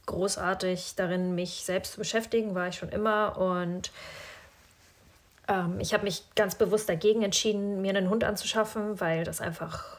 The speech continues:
also das war mit Cleo schon eine ziemlich besondere Verbindung und da kann niemand drankommen, ne? Also da kann, kann ich mir jetzt nicht einen Hund holen und, also natürlich muss ich nicht von dem das erwarten, aber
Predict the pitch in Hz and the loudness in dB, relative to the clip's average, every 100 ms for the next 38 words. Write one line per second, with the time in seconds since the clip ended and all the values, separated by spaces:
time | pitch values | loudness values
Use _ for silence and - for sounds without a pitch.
0 | - 165 165 165 175 170 - 147 - - | -10 -8 -6 -4 -2 0 0 -4 -8 -8
1 | - 226 - 240 233 226 202 170 - 202 | -2 -2 6 8 8 6 0 -2 -2 -2
2 | 185 180 180 180 185 185 170 185 185 180 | 0 0 0 2 2 0 0 2 2 0
3 | - 180 170 170 - - - - - - | -2 0 0 -4 -8 -12 -14 -16 -18 -16
4 | - 180 - - - - - 175 185 190 | 0 0 0 -10 -6 -2 0 2 2 4
5 | 190 185 185 175 165 - - 196 220 190 | 2 2 2 0 -4 -10 -4 -2 0 -2
6 | 190 - 165 160 160 165 214 190 180 175 | -2 -2 0 2 2 2 2 2 2 0
7 | 160 160 175 160 92 - - _ - - | -2 -4 -4 -4 -4 -6 -10 _ -12 -4
8 | 170 165 175 170 190 180 180 185 180 190 | -2 -2 0 -2 -2 -2 2 0 2 4
9 | 185 180 170 160 - - - 175 202 202 | 4 4 0 -2 -4 -10 -6 0 2 2
10 | 214 214 - - _ _ _ - _ _ | 2 2 0 -8 _ _ _ -20 _ _
11 | - - 190 214 214 190 202 208 185 196 | -20 -8 2 2 4 2 2 2 4 2
12 | 185 180 185 190 208 185 196 190 185 | 2 2 4 4 4 2 2 4 2